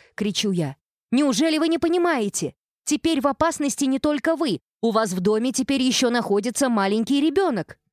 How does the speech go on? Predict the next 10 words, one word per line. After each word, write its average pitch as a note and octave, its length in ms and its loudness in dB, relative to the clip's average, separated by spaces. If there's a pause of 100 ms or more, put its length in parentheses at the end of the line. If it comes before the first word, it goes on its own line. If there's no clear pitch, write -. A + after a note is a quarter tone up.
(1040)
«Ничто G#3+ 520 0
из E3 280 0
этого F3 340 0
не A3+ 160 0
должно F3+ 480 0
вас E3 300 -2
волновать», E3+ 760 -2 (360)
уверенно D3+ 480 -2
заявляет C#3+ 500 -2
Сара. C#3 380 -6